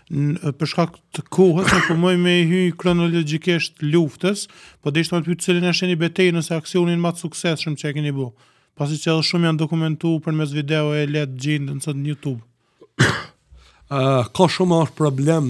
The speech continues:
Speaker 2: me i theksu, po dhe ishta me marë si tërsi. Shqiptarët luftën e kanë bërë që nga një mijë nëntëqind e tërmbëdhjetën.
Speaker 1: Po.
Speaker 2: Shumicën e betejave i kanë fitu.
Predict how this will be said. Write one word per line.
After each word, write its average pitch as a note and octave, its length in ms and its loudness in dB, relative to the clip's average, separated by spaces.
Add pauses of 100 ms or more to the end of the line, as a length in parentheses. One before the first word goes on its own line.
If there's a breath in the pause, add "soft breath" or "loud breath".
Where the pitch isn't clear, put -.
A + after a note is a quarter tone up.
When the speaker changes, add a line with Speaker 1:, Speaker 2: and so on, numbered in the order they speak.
(120)
Speaker 2:
me C#3 220 4
i - 100 -6
theksu, B2 480 -6
po A#2 220 -4 (260)
dhe D3+ 80 0
ishta C#3+ 160 0
me C#3 80 2
marë C#3 220 0
si C3+ 100 -6
tërsi. A#2 400 -4 (480 loud breath)
Shqiptarët E3+ 460 2
luftën D3+ 240 -2
e B2 80 -4
kanë C3 100 -2
bërë D3 160 -4
që D3 160 -2
nga C3 160 0
një C3+ 160 0
mijë C3 160 2
nëntëqind B2 240 -2
e A2+ 140 -4
tërmbëdhjetën. G#2 560 -4 (100)
Speaker 1:
Po. D2+ 140 -10 (500 soft breath)
Speaker 2:
Shumicën C#3+ 560 2
e B2 80 4
betejave C3+ 540 2
i A#2 80 -2
kanë B2 200 -2
fitu. A#2 300 -6